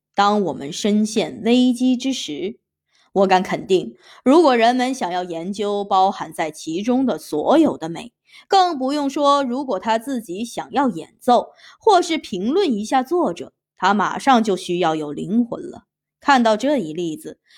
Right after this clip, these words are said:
唯物主义斗士们的所有理论都将威风扫地。这里提到的第一流的唯物主义斗士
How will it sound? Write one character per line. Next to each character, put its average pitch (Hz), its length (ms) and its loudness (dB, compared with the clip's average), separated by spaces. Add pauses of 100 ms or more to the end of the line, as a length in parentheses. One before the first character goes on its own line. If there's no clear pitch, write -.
(200)
唯 262 220 4
物 302 220 2
主 190 220 0
义 220 200 -2
斗 240 300 2
士 202 180 -6
们 175 160 -4
的 190 140 -2
所 190 320 0
有 262 160 4
理 175 180 -2
论 170 320 -2
都 180 200 -2
将 170 300 -4
威 226 300 2
风 202 280 -2
扫 - 420 -10
地。 196 300 -8 (640)
这 453 140 4
里 269 140 4
提 190 200 0
到 214 200 4
的 165 280 -6
第 339 80 -6
一 381 280 2
流 247 180 0
的 220 180 2
唯 202 220 2
物 233 140 -2
主 180 160 -4
义 175 120 -4
斗 220 220 2
士 190 300 -8